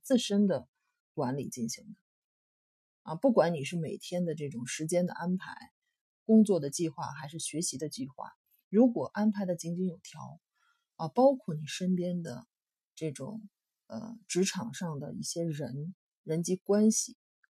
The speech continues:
啊，包括生活中的一些事物的管理，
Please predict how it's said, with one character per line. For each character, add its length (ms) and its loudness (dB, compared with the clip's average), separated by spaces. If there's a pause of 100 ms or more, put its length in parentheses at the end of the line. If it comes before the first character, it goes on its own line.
啊， 100 -6
包 180 0
括 140 -2
生 340 6
活 160 -8
中 200 -10
的 100 -6
一 20 -6
些 180 -4
事 320 -2
物 200 2
的 100 -14
管 260 -18
理， 120 -16